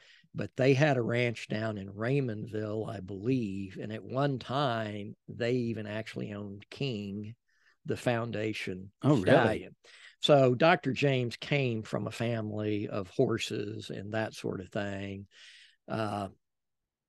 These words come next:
Speaker 1: and he was our veterinarian for years and years and years, and was the one that talked me into going back to vet school. And I always say, if you open a dictionary and look under gentleman, there should be a picture of Doctor James there, because he
Speaker 2: Really?
Speaker 1: was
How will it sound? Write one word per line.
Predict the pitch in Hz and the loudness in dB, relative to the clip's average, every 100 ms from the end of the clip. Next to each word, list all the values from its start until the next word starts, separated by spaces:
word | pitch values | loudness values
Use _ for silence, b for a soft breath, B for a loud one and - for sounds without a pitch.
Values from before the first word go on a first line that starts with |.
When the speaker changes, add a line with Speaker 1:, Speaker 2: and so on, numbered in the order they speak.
| _ | _
Speaker 1:
and | 151 117 117 117 | -2 0 -2 -6
he | - 151 | 0 4
was | 131 120 | 4 6
our | 120 123 | 4 4
veterinarian | 120 127 127 110 107 110 | 2 0 -2 -2 -2 -2
for | 113 | -4
years | 101 104 104 - | -2 0 -2 -4
and | 107 | -6
years | 107 95 | -4 -4
and | 101 | -4
years, | 101 104 104 | -4 -2 -4
and | 101 98 | -6 -6
was | 104 98 | -8 -4
the | 104 | -4
one | 107 113 | -2 -4
that | 101 - | -4 -6
talked | 113 101 - | -4 -4 -4
me | 104 | -8
into | 101 90 | -8 -8
going | 95 117 113 101 | -4 -2 -2 -2
back | 101 101 - _ | -2 -2 -6 _
to | - 98 | -8 -8
vet | 101 113 - | -6 -8 -8
school. | - - 110 107 117 117 B B B B B B B _ - | -8 -4 -2 -2 -4 -8 B B B B B B B _ 4
And | 143 127 | 6 8
I | 123 | 10
always | 135 135 123 - | 10 10 8 4
say, | 139 123 117 | 4 4 4
if | - | 2
you | 117 120 | 4 4
open | 120 117 110 | 2 0 -2
a | 101 | -2
dictionary | 120 123 - 110 107 110 110 107 | -2 -2 -4 -4 -2 0 0 -2
and | 101 | -2
look | 110 110 - | -2 -2 -2
under | 113 110 104 92 - | -2 -2 -6 -6 -2
gentleman, | 135 123 104 98 101 104 101 - | 0 0 -2 -4 -6 -8 -10 -8
there | 127 104 | -6 -4
should | - 127 104 | 0 -2 0
be | 107 | -2
a | 104 | -2
picture | - 98 - 107 | -4 -8 -8 -8
of | 95 | -6
Doctor | 101 95 - | -6 -8 -10
James | 98 98 92 85 110 | -8 -8 -8 -10 -12
there, | 113 107 117 | -10 -10 -10
because | 110 113 - 101 | -10 -10 -10 -8
he | 107 | -4
Speaker 2:
Really? | 110 | -2
Speaker 1:
was | 101 101 87 - | -2 -4 -6 -12